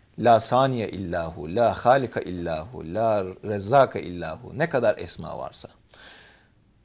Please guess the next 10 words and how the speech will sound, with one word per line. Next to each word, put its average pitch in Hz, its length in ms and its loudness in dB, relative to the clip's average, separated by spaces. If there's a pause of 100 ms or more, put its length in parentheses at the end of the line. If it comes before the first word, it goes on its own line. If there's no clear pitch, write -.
(160)
Bunu 190 400 2 (340)
yeri 165 280 8
geldikçe 160 720 4 (840)
anıyorduk. 131 600 2 (520)
Burada 226 580 4 (880)
birebir 185 460 2
bir 165 80 0
uygulaması 139 680 0
var. 113 320 -4 (1400)
Fakat - 460 2